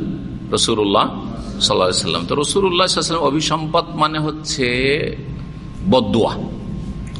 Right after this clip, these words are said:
রাসূলুল্লাহ সাল্লাল্লাহু আলাইহি ওয়াসাল্লামের লানত মানে হচ্ছে বদদুয়া, অভিশাপ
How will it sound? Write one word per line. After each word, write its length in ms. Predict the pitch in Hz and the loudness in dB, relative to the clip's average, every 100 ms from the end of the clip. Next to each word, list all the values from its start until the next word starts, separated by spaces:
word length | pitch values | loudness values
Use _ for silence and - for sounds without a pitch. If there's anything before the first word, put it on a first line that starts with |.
| - - | -8 -2
রাসূলুল্লাহ 560 | 95 - 143 139 139 139 | 0 4 4 4 4 4
সাল্লাল্লাহু 460 | 147 131 135 139 | 4 4 4 4
আলাইহি 180 | 139 143 | 2 2
ওয়াসাল্লামের 380 | 165 - - - | 2 0 -4 2
লানত 380 | 110 120 135 135 | 4 4 4 0
মানে 160 | 143 | -2
হচ্ছে 340 | 143 - 180 311 - - - - - 92 | -2 2 2 2 -2 -10 -12 -12 -8 0
বদদুয়া, 480 | 120 135 127 143 135 | 4 2 2 2 4
অভিশাপ 560 | 117 123 135 - 135 | 4 2 2 2 0